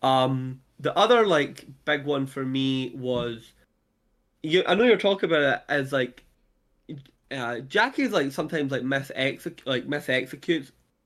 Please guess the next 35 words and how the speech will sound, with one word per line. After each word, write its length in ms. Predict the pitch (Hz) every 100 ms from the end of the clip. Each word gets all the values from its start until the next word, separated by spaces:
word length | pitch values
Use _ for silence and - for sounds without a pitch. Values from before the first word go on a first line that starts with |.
| _
but, 120 | 165 165
like, 200 | 165 156
the 60 |
best 220 | 160 240
thing 220 | 254 226 175
I'm 160 | 143
liking 400 | 131 139 143 165
right 180 | 135 131
now 160 | 131 123
is 140 | 123
the 80 | 127
fact 240 | 143 127
that 80 | 127
he's, 160 | 127 127
like, 200 | 127 127
going 300 | 135 147 135
forward 560 | 135 131 131 127 123 -
and, 180 | 123
like, 180 | 120 113 - - _
making, 440 | 131 143 139 151 135
like, 200 | 127 -
plays 420 | 139 131 127 123
and 180 | 123 123
playing 280 | 147 139
with, 140 | 131 127
like, 120 | 123
a 80 | 120
sense 260 | - 127
of, 100 | 123
like, 160 | 117 117
confidence 540 | - 139 135 131 127
and 100 | 123
direction. 680 | 117 117 120 131 - 190 185 - - -
He's, 580 | - 175 160 147 135 -
like, 320 | 147 127 117